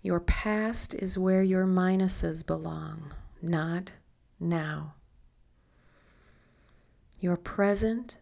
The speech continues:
and your future are positive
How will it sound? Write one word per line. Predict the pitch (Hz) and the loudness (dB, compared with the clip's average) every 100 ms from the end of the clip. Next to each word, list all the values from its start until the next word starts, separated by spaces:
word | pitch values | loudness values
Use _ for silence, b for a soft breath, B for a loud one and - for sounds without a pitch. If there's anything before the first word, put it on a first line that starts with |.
| - | -6
and | 175 175 | -2 0
your | 170 165 | 0 -2
future | - - 196 196 - 214 208 | -2 2 2 2 -2 -4 -4
are | - 190 196 - | -6 -4 -4 -6
positive | - 196 190 202 - 175 - 170 160 175 175 | -6 -4 -2 0 0 0 0 0 -2 -4 -8